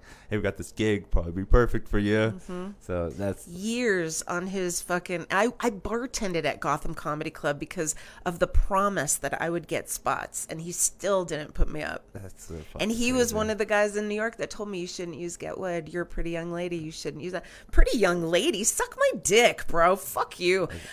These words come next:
Speaker 2: I was like, I, here's the thing. People are laughing. Your audience is laughing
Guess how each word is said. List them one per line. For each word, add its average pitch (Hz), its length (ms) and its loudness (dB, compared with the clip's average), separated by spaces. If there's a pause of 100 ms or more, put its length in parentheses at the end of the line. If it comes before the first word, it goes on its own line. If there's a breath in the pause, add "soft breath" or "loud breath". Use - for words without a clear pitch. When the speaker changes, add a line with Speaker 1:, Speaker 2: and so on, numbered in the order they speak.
Speaker 2:
I 403 60 -2
was 453 140 2
like, 440 300 2
I, - 300 -2 (340 loud breath)
here's 403 300 8
the 330 80 -2
thing. - 400 10 (220 loud breath)
People - 260 6
are - 100 4
laughing. 202 840 -2 (420)
Your 277 280 4
audience 320 460 2
is 208 140 -2
laughing 196 840 -4